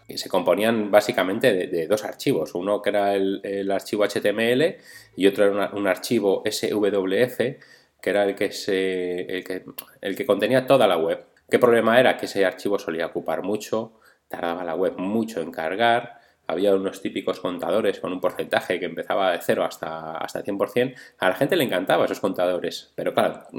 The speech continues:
igual te tirabas ahí seis, siete, diez segundos esperando a que cargara, dependiendo de un poquitín los, los adornos que tuviera la web,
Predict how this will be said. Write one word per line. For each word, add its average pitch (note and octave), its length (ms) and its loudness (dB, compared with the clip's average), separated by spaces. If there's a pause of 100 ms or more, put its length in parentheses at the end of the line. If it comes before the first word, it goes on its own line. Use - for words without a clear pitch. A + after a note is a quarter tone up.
(260)
igual E2+ 240 -4
te B2 100 -6
tirabas A2 480 -4
ahí G#2 720 -2
seis, A2+ 360 -2
siete, G#2 300 2
diez G#2 160 -2
segundos G#2 420 -4
esperando G2 340 -4
a - 40 -8
que F2 140 -8
cargara, F#2 400 0
dependiendo F#2+ 480 -4
de G#2+ 180 -2
un G#2 120 -8
poquitín G2+ 420 -6
los, G2 540 -4
los - 180 -12
adornos G#2+ 460 2
que G2 80 -4
tuviera G2+ 280 -4
la G2 120 -2
web, A#2+ 260 -2